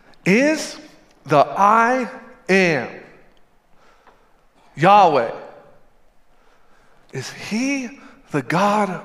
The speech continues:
of your life, or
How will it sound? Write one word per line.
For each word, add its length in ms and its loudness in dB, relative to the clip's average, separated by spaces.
of 140 -4
your 160 -4
life, 540 2
or 400 -4